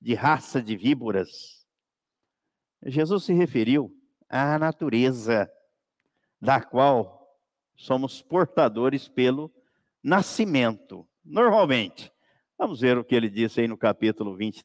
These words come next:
três do Evangelho escrito por Mateus. Capítulo vinte e três, versículo trinta e três.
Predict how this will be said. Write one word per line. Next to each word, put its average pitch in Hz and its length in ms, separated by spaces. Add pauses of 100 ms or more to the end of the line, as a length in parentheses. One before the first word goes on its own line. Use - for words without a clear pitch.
três 110 560 (340)
do 107 140
Evangelho 110 480
escrito 120 460
por 113 200
Mateus. 107 1120 (380)
Capítulo 120 560
vinte 139 260
e - 60
três, 113 680 (1600)
versículo 143 840 (840)
trinta 165 960 (340)
e 139 400 (560)
três. - 1300